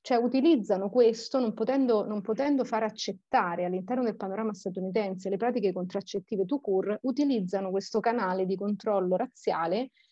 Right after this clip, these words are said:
eh, come strumento di, eh, pianificazione familiare. E questo è un tema, quindi il legame tra, eh, eugenica e femminismo dei primi anni dieci, venti, è, è, è un tema, diciamo, poco trattato, eppure in vari contesti, e non solo in quello statunitense,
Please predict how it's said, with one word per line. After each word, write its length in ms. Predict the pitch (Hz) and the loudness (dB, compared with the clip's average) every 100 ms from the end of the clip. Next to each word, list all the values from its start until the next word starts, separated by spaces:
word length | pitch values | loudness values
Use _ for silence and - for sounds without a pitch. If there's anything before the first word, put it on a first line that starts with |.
| _ _ _ | _ _ _
eh, 540 | - 214 196 190 185 190 | -4 0 2 2 0 0
come 560 | - 302 294 302 403 - _ | 2 6 6 6 4 -2 _
strumento 1000 | - - - 277 262 202 202 - 247 294 - | -12 -8 -2 2 2 0 -2 4 4 4 0
di, 340 | 208 240 285 | 0 2 0
eh, 200 | - 185 | -2 -4
pianificazione 720 | 185 214 220 262 262 - 190 | -2 -2 0 0 0 -4 -4
familiare. 680 | 220 180 180 214 175 175 180 - | -4 -4 -2 0 0 -2 -6 -10
E 240 | - 220 190 | -4 -4 0
questo 280 | 254 247 311 | -2 0 0
è 40 | |
un 100 | 240 | 0
tema, 500 | 226 196 190 185 180 | -2 -2 -4 -4 -4
quindi 160 | 185 214 | -2 0
il 80 | 202 | 0
legame 340 | 220 233 294 | 0 2 2
tra, 280 | 262 208 208 | 2 2 0
eh, 280 | - 196 185 | -2 0 2
eugenica 480 | 202 185 214 226 202 | 0 2 2 2 0
e 60 | |
femminismo 600 | 185 202 190 208 226 208 | -2 -4 -2 0 0 0
dei 240 | 180 180 180 _ _ _ _ | 0 0 -2 _ _ _ _
primi 360 | 247 269 220 | 0 2 2
anni 220 | 185 196 196 | 0 0 2
dieci, 360 | 190 185 - | 2 2 -2
venti, 680 | 190 185 170 175 180 202 220 | -2 -2 -2 -4 -4 0 2
è, 480 | 226 220 196 185 196 | 2 0 0 2 0
è, 300 | 196 226 233 | 0 0 0
è 240 | 240 254 | 0 0
un 180 | 262 262 | 2 0
tema, 340 | 269 294 220 190 | 2 2 2 0
diciamo, 320 | 185 247 208 | -2 -2 0
poco 240 | 220 226 | 2 2
trattato, 540 | 233 302 - 196 196 190 | 0 -2 0 0 0 0
eppure 720 | 262 - 240 208 208 254 277 | -2 -2 -2 0 2 2 0
in 120 | 202 | -4
vari 300 | 185 208 180 | 0 2 2
contesti, 580 | 180 185 185 165 165 - | 0 -4 -2 -4 -4 -6
e 80 | 190 | -4
non 160 | 185 185 | -4 -6
solo 200 | 208 180 | -6 -4
in 40 | |
quello 160 | 185 185 | -4 -4
statunitense, 920 | 185 180 269 285 170 180 - 208 | -6 -4 -2 -2 -4 -6 -6 -6